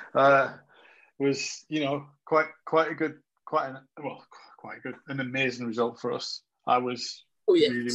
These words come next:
Speaker 1: really happy. I was, yeah. But what I want, what I also want to say is that I think Danny Rick had a really solid drive to get P six.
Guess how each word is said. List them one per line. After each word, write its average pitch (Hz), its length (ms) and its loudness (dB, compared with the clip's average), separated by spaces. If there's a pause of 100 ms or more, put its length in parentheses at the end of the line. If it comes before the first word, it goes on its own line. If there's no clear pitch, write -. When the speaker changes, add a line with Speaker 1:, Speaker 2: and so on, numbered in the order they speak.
Speaker 1:
really 117 120 -2
happy. 120 400 -4
I 127 80 0
was, 127 360 -2 (440)
yeah. 131 220 2 (280)
But 143 220 2 (520)
what 160 140 6
I 151 60 6
want, 160 240 6 (180)
what 151 220 2
I 143 60 0
also 151 220 -2
want 131 180 -10
to 123 40 -14
say 127 180 -8
is 127 140 -10
that 127 140 -8 (760)
I 147 140 0
think 156 140 -4 (280)
Danny 135 220 0
Rick 139 340 -6
had 127 240 -2 (220)
a 135 80 -4
really 127 300 -2
solid 123 320 -4
drive 123 320 -4
to - 80 -12
get 120 140 -2
P 131 140 -2
six. - 500 -4